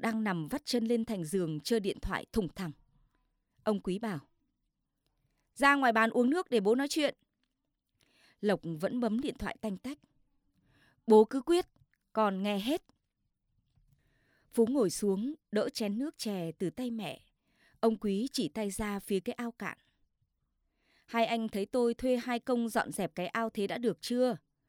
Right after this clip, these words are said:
Sổ đỏ tôi đã xong đâu vào đấy cả rồi. Phần diện tích con rạch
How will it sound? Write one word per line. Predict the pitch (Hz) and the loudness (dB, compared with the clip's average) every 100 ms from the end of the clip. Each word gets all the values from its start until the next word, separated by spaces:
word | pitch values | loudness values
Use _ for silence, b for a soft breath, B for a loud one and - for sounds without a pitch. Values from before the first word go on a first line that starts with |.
| b b b b | b b b b
Sổ | - 214 | 0 2
đỏ | 190 180 151 | 4 2 0
tôi | - 226 220 | 2 2 2
đã | 175 | 0
xong | 233 262 240 | -2 -4 -2
đâu | 247 247 | 0 0
vào | 196 | 0
đấy | 175 196 | -2 -4
cả | 240 160 | -6 -6
rồi. | 190 185 175 143 _ _ b b b b - | -4 -2 -2 -4 _ _ b b b b -4
Phần | 226 196 185 | 0 2 0
diện | 214 - | -2 -2
tích | 320 - | -6 -2
con | 233 226 | -2 0
rạch | 214 | -2